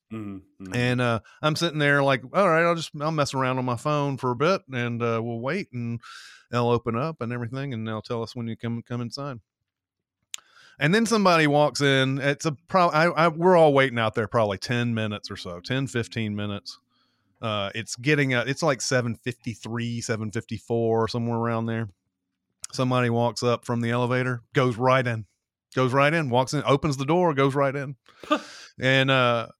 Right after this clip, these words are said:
Speaker 2: and then somebody from the office, from the doctor's office, comes out and tells us, "This place has been open since seven thirty. Why are you guys all standing out here?"
Speaker 1: Oh,
Speaker 2: And I'm sitting there going,
Speaker 1: no.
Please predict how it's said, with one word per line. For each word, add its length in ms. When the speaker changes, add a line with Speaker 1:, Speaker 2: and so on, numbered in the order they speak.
Speaker 2:
and 180
then 200
somebody 500
from 380
the 140
office, 500
from 260
the 80
doctor's 480
office, 640
comes 300
out 400
and 160
tells 340
us, 360
"This 200
place 280
has 120
been 160
open 300
since 240
seven 340
thirty. 400
Why 340
are 80
you 160
guys 280
all 160
standing 440
out 180
here?" 220
Speaker 1:
Oh, 320
Speaker 2:
And 120
I'm 140
sitting 220
there 140
going, 400
Speaker 1:
no. 240